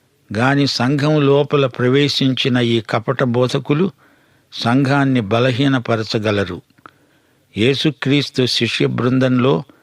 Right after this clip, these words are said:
ఒకడైన ఇస్కరియోతు యూదా ప్రభువును శత్రువులకు అప్పగించాడు. యేసు ప్రభువు శిష్యుడే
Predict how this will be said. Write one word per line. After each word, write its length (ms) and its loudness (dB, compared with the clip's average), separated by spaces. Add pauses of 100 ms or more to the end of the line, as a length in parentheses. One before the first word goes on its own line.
(340)
ఒకడైన 580 0
ఇస్కరియోతు 880 0
యూదా 480 0 (640)
ప్రభువును 500 2
శత్రువులకు 800 0
అప్పగించాడు. 840 -2 (800)
యేసు 420 2
ప్రభువు 480 0
శిష్యుడే 680 0